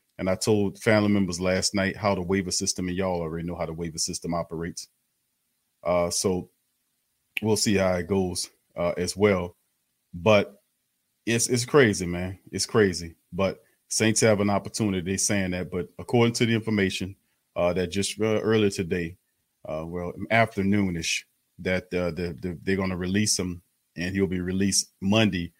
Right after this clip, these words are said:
and he'll be able to go through his whole situation. So we'll see how that all goes. Somebody saying that he's going to the Lions. I don't know if that claim happened that fast. Unless <clears throat> I'm seeing what y'all saying about Odell Beckham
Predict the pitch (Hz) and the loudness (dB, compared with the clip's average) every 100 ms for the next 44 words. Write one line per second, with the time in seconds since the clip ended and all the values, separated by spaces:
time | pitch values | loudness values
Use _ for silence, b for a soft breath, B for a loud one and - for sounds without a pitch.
0 | _ _ - 82 90 90 85 82 82 85 | _ _ -8 -4 -2 -2 -2 -6 -4 -4
1 | 80 78 85 82 - 82 - 98 87 - | -4 -6 -6 -6 -8 -6 -2 -2 -2 -4
2 | - 85 85 - 82 87 85 87 - 85 | -8 -8 -6 -6 -6 -4 -4 -2 -2 -2
3 | 80 82 82 80 90 82 90 87 82 - | -2 -2 -4 -6 -6 -6 -2 -2 -2 -4
4 | 85 82 82 85 78 85 82 - 80 80 | -2 -4 -4 -6 -6 -4 -4 -4 -4 -4
5 | 85 80 76 - _ _ _ _ _ _ | -2 -4 -8 -14 _ _ _ _ _ _
6 | _ _ _ _ _ _ _ _ _ _ | _ _ _ _ _ _ _ _ _ _
7 | _ _ _ - 104 117 107 104 - 101 | _ _ _ 2 6 8 8 4 4 0
8 | - 123 110 104 104 98 98 90 85 107 | 2 4 6 6 4 2 0 -2 -2 0
9 | 95 87 - 98 98 110 - 165 139 120 | 0 0 -4 -2 -2 0 2 4 4 2
10 | - _ _ - 101 107 104 - 131 107 | -2 _ _ -2 4 4 4 8 8 8
11 | - 104 95 107 98 95 92 92 90 87 | 6 6 6 6 6 6 6 4 4 2
12 | 87 82 90 - 82 | 0 2 -2 -2 -8